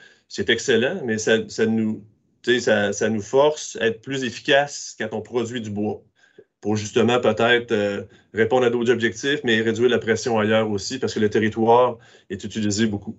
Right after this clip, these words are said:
ce qui est une bonne chose. Alors, pourquoi produire du bois? Parce qu'on consomme tous des produits du bois. Puis là, on n'est pas super original. Les produits qu'on a marqués en bas, c'est des, les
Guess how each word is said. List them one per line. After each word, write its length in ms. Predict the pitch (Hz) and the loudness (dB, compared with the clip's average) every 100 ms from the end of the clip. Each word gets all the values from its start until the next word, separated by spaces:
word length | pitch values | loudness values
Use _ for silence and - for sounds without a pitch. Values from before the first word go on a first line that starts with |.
| _ | _
ce 80 | - | -8
qui 60 | |
est 80 | 107 | -2
une 80 | 104 | 2
bonne 160 | 104 104 | 2 0
chose. 420 | 113 - - _ _ _ _ _ _ _ _ _ _ _ _ 92 | -4 -10 -16 _ _ _ _ _ _ _ _ _ _ _ _ 0
Alors, 180 | 113 | 2
pourquoi 400 | 113 127 156 180 | 2 0 2 2
produire 380 | 180 139 131 143 | 4 0 0 -4
du 100 | 127 | -4
bois? 400 | 127 131 240 285 _ _ _ _ _ _ _ _ _ _ _ _ | -2 0 0 -2 _ _ _ _ _ _ _ _ _ _ _ _
Parce 140 | 120 113 | -6 -4
qu'on 100 | 117 | -2
consomme 400 | 127 117 120 110 | -2 -2 -4 2
tous 320 | 170 151 - | 0 0 -4
des 100 | 113 | -4
produits 320 | 110 110 113 | -2 -4 -4
du 80 | 104 | -4
bois. 320 | 101 110 117 | 0 2 2
Puis 80 | 120 | 4
là, 260 | 123 139 131 | 6 6 6
on 100 | 120 | 2
n'est 100 | 113 | 0
pas 160 | 135 | -2
super 260 | 131 - 135 | -2 2 4
original. 640 | 131 123 104 120 151 156 | 4 0 -6 -6 -4 -4
Les 80 | 123 | -6
produits 340 | 127 120 135 | -4 -4 -4
qu'on 140 | 147 123 | -4 -4
a 40 | |
marqués 300 | 120 - 139 | -4 -2 0
en 160 | 117 113 | 0 2
bas, 220 | 135 156 | 2 2
c'est 140 | - | -2
des, 340 | 110 104 104 104 _ - _ _ _ _ - | -2 -2 -2 -8 _ -20 _ _ _ _ -8
les 220 | 101 95 | -8 -8